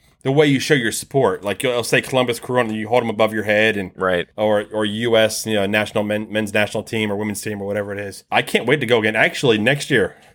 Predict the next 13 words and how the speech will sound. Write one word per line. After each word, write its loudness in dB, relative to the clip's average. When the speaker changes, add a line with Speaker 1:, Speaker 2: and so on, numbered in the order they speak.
Speaker 1:
I've 0
already 6
told 2
Janessa -4
this. -12
They're 2
opening 4
a 2
new 0
stadium 0
next -10
year. -16
Speaker 2:
Where? 0